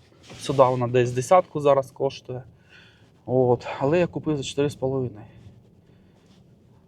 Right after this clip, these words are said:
А взагалі, взагалі,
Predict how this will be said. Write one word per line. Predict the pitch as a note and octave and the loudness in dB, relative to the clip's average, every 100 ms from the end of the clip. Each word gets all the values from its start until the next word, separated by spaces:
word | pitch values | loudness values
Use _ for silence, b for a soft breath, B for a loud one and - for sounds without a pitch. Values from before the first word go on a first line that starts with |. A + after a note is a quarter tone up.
| _ _ - - _ _ B B B B B _ - | _ _ -20 -20 _ _ B B B B B _ 2
А | B2 | 2
взагалі, | C#3 E3+ G#3+ C4 E4+ - | 6 4 6 6 6 4
взагалі, | D3 E3 D#3+ F#3 D3 B2+ | 0 2 6 4 4 -2